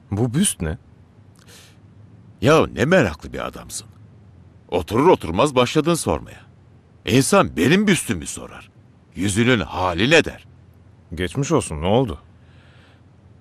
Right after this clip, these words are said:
Speaker 2: Kaza. İnsanın başına kaza geliyor işte.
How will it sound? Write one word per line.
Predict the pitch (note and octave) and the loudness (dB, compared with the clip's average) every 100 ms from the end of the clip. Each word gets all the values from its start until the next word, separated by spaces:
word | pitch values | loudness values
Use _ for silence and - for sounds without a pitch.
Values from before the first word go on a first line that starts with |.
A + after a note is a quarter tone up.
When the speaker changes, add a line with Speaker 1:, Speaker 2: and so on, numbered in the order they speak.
| - - - - - - | -20 -20 -20 -20 -20 -10
Speaker 2:
Kaza. | - C3+ D3 F#3+ F#2 - - - - - _ _ _ - - - - _ _ - - - - - - | 2 2 4 2 2 -4 -18 -20 -20 -20 _ _ _ -20 -20 -20 -20 _ _ -20 -20 -20 -20 -20 -2
İnsanın | D#3 F#3+ G#3+ G3+ F3+ | 2 2 2 0 0
başına | D#3+ D#3 E3 | -2 0 -2
kaza | - D3+ E3+ F3 | -2 -2 0 -2
geliyor | D#3+ E3+ F3+ | -2 -2 -2
işte. | F#2 - | -4 -8